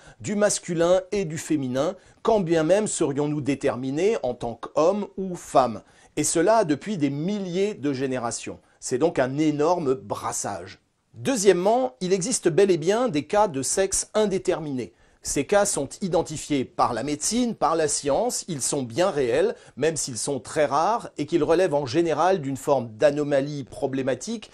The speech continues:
et non pas d'une option normale, je mets le mot évidemment entre guillemets, une option normale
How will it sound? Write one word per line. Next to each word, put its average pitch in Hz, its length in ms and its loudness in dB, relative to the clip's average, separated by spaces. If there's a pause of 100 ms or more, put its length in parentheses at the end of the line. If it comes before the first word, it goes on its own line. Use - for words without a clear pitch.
(240)
et 151 100 0
non 156 140 -2
pas 196 200 4
d'une 147 180 -4
option 156 480 -2 (260)
normale, 147 600 4
je 123 160 -8
mets 123 160 -2
le 123 120 -2
mot 131 180 0
évidemment 120 560 -4
entre - 260 -2
guillemets, 127 540 -2 (220)
une 123 120 -6
option 135 320 -4
normale 135 480 2